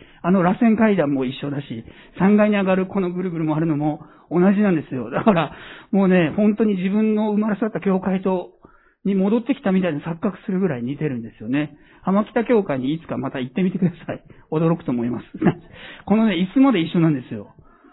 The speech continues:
この、この木の椅子のこれ、全く同じ規格の多分、それもびっくりするぐらい一緒なんですよね。で、ですから、あの、本当に今日ここに来れて、は、嬉しく思ってます。で、あの、<clears throat> コロナにな-、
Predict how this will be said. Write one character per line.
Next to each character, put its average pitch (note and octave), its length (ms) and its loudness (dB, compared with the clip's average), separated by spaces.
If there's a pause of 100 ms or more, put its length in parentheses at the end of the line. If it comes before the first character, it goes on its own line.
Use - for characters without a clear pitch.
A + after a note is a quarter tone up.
(180)
こ E3+ 80 -2
の、 D#3 320 0 (220)
こ F3 120 2
の E3 120 2
木 F#3+ 160 0
の D#3 120 2
椅 C3+ 160 -4
子 D#3 60 -4
の C3 80 -2
こ C3+ 140 -4
れ、 B2 180 -6
全 F3 140 0
く G3 120 0
同 G3+ 120 2 (120)
じ F#3+ 80 -6
規 - 140 -18
格 F3+ 220 -2
の E3 140 -2
多 F#3 120 -6
分、 C3 280 -6 (540)
そ G3 80 2
れ G#3 40 4
も A3 120 2
び G3+ 100 -2
っ F#3+ 60 -10
く A#3 100 -4
り E3+ 100 -2
す - 100 -8
る C#3+ 80 -4
ぐ C3+ 80 -2
ら A#2 80 -4
い G#2 120 -8
一 - 160 -14
緒 C#3+ 60 -4
な A#2+ 120 -6
ん G#2+ 60 -10
で G#2 100 -14
す - 120 -20
よ A2 60 -14
ね。 D3+ 280 -4 (260)
で、 F#3 140 0 (100)
で F#3+ 120 0
す F#3 80 -8
か D#3 100 -2
ら、 B2+ 80 -4
あ C#3 40 -4
の、 C3 180 -4 (120)
本 F3 180 -2
当 E3+ 100 -6
に E3 280 -4 (360)
今 D#3+ 120 -4
日 D#3 40 -12
こ D#3+ 80 -10
こ D#3 60 0
に D3 80 -2
来 D#3+ 120 -6
れ C3 80 -6
て、 G#2+ 340 -10 (840)
は、 C#3 220 -10
嬉 D#3 240 -2
し - 40 -18
く D3+ 60 -8
思 C3+ 120 -6
っ C3+ 60 -12
て - 80 -12
ま A#2 160 -8
す。 A#2 140 -14
で、 D3+ 280 -2 (640)
あ E3 120 -2
の、 D#3+ 320 0
<clears throat> - 60 -4 (1500)
コ C4+ 120 0
ロ C4+ 100 4
ナ G3+ 120 2
に D#3+ 140 0
な-、 E3+ 160 -2